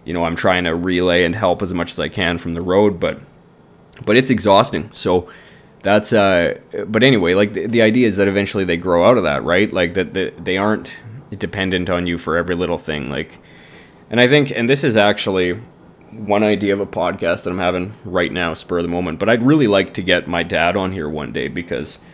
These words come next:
you know, like, going through now being a father,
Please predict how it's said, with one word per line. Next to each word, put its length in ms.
you 120
know, 100
like, 240
going 240
through 380
now 320
being 480
a 80
father, 460